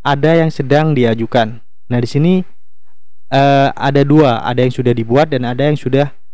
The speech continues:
sedang diajukan. Nah, seperti ini. Nah, di sini otomatis ada yang langsung sudah dibuat. Nah, untuk yang sudah dibuat bisa dicek email dari akun belajar I D-nya di sini dan nanti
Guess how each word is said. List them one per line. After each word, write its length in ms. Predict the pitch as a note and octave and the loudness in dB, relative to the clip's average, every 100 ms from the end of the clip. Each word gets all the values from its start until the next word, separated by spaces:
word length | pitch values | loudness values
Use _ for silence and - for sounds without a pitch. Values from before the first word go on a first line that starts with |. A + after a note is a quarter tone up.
| - - - - | -12 -12 -10 -10
sedang 480 | - C3 D#3 F3 F3 | -6 0 0 0 0
diajukan. 640 | C3 A#2 A#2 - A#2 A2 A#2 - - - - - B2 | -2 -2 -4 0 0 -2 -10 -14 -14 -14 -14 -8 -4
Nah, 80 | |
seperti 400 | A#2+ - A#2+ A#2+ | -4 -2 -4 -2
ini. 120 | A#2+ A2+ - - - - - - - - - | -2 -4 -8 -14 -16 -20 -20 -20 -20 -20 -6
Nah, 160 | D3+ D#3 | -2 -2
di 80 | |
sini 240 | D3+ G3 G3+ | -2 -4 -2
otomatis 480 | F3 D3+ C#3+ - - | -2 -4 -4 -6 -6
ada 160 | C#3+ | -2
yang 160 | D#3 F3 | -2 -2
langsung 320 | D3+ - G3 | -4 -4 -4
sudah 240 | D#3 C3+ | -2 -2
dibuat. 400 | C3 A#2+ B2 A#2+ - - - - - | -2 -4 -4 -4 -6 -14 -20 -20 -18
Nah, 160 | - C3+ | -8 -6
untuk 240 | D#3+ G3 | -4 -4
yang 80 | F#3+ | -4
sudah 240 | E3+ D3 | -4 -4
dibuat 480 | C3+ B2 A#2+ C3+ E3 | -4 -4 -2 -2 -2
bisa 240 | C#3 - C3+ | -8 -6 -6
dicek 400 | C3 - D#3+ E3+ - - - - - - | -8 -8 -8 -8 -12 -20 -20 -20 -18 -8
email 400 | D3 D#3+ F#3 G3 | -6 -4 -4 -2
dari 320 | D3+ A#2+ A#2+ | -2 -2 -2
akun 320 | A#2+ - C3+ | -6 -6 -6
belajar 320 | B2+ B2 B2 A2+ | -4 -4 -4 -6
I 160 | B2+ | -6
D-nya 240 | B2+ B2+ D#3 | -8 -6 -6
di 80 | |
sini 400 | C3 B2+ A#2+ A2+ | -8 -6 -6 -8
dan 240 | A2+ B2 A#2+ | -8 -8 -8
nanti 320 | B2 E3 F3 | -8 -8 -8